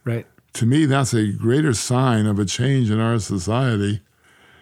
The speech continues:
Speaker 1: Yeah.
Speaker 2: um, than almost any I can think of.
Speaker 1: Yeah. All right. Well, I think that's a good place to,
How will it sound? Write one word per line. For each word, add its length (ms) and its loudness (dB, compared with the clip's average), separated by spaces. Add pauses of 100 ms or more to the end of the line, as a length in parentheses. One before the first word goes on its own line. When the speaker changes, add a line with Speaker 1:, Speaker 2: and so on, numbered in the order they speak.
(140)
Speaker 1:
Yeah. 180 -4
Speaker 2:
um, 960 -2
than 120 0
almost 380 -2
any 220 0
I 140 0
can 160 -2
think 240 0
of. 260 -4 (100)
Speaker 1:
Yeah. 180 -4 (2750)
All 140 2
right. 400 0
Well, 120 0
I 40 2
think 100 0
that's 160 -4
a 40 -16
good 140 -4
place 320 -4
to, 320 -6